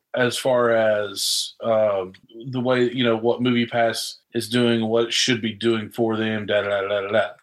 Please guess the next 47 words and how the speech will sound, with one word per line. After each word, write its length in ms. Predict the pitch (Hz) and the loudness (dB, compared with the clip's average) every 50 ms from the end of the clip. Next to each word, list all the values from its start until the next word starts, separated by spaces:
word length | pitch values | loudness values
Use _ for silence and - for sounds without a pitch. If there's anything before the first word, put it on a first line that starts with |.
| _ _ - | _ _ -8
No 280 | 143 147 156 196 262 302 | -4 -2 0 2 2 2
one 140 | 302 262 233 | 2 2 0
is 120 | 165 156 | -2 -2
making 380 | 165 160 165 170 156 147 143 131 | 0 0 0 0 0 -2 0 0
you 320 | 127 127 120 117 113 113 | 2 0 0 0 -2 -4
spend 400 | - - - - 151 151 151 135 | -6 -6 -4 -2 -2 -2 0 0
your 120 | 127 123 120 | 0 0 0
money 340 | 123 120 117 113 110 104 101 | 2 2 2 0 -2 -4 -8
on 140 | 95 92 - _ | -12 -14 -16 _
this. 360 | - - - - - - - - _ - - _ _ - | -14 -10 -10 -10 -10 -10 -14 -18 _ -20 -20 _ _ -6
No 240 | 120 127 139 151 170 | -4 0 0 2 2
one 160 | 180 185 170 | 2 2 2
is 160 | 160 143 127 123 | 0 -2 -4 -2
making 400 | 127 131 131 131 131 127 131 123 | -2 -2 -2 -2 -2 -2 -2 -2
you 640 | 117 117 117 113 113 110 110 107 107 107 107 110 117 123 | 0 0 0 -2 -2 -2 -4 -6 -8 -10 -12 -16 -16 -12
subscribe 600 | 120 - - 123 113 - - - 127 120 120 110 | -8 -6 -6 -4 -4 -4 -2 0 2 2 2 0
to 80 | 107 104 | -2 -6
this. 220 | 98 92 - - | -10 -6 -4 -2
You 100 | 127 127 | -2 -2
can 220 | 123 123 117 113 110 | -2 -2 -2 -2 0
leave 260 | 120 127 131 131 120 | 0 2 2 2 0
at 80 | 120 117 - | -2 -4 -4
any 220 | 139 147 165 190 180 | -6 -6 -4 -4 -4
time 320 | - 170 156 139 135 127 | -4 -4 -2 0 0 0
you 120 | 113 107 104 | -2 -4 -6
want. 340 | 104 104 107 120 - - - _ _ - | -10 -10 -10 -10 -10 -12 -18 _ _ -2
And 260 | 143 135 135 135 135 | 0 0 2 2 2
that, 320 | 143 160 196 208 160 151 | 2 2 2 2 0 0
I'm 160 | 143 147 147 135 | 0 0 0 0
sure, 540 | - - - - 208 196 165 139 131 131 | 0 0 0 2 2 2 2 2 2 -2
is 280 | 127 131 127 120 117 127 | -2 0 0 0 0 -2
how 240 | 120 117 120 113 117 | -4 -2 0 0 2
they 200 | 113 120 135 143 | 2 2 0 0
look 260 | 143 180 247 254 - - | 0 0 -2 -2 -2 -4
at 180 | - - - | -8 -8 -10
it. 80 | - _ _ - | -14 _ _ -2
You 160 | 131 127 123 | 0 2 2
know, 40 | 123 | 4
nobody's 440 | 123 135 156 180 196 190 180 147 | 4 4 2 2 2 0 0 0
making 320 | 156 156 175 170 165 147 139 | 0 0 0 0 -2 -2 -2
you 120 | 131 120 | 0 0
do 240 | 110 110 135 180 185 | 0 0 -2 -2 -2
this. 360 | 120 117 107 - - - - 113 | -2 -6 -8 -8 -8 -8 -8 -6
We're 220 | 120 139 160 170 | -4 -2 -2 -2
providing 520 | - - 151 139 135 131 131 123 120 117 | -2 -2 -4 -2 0 0 2 2 0 -2
a 60 | 113 104 | -4 -4
service. 680 | - - 170 180 160 123 113 - - - - - - | -4 0 0 2 2 0 -2 -6 -12 -12 -12 -12 -12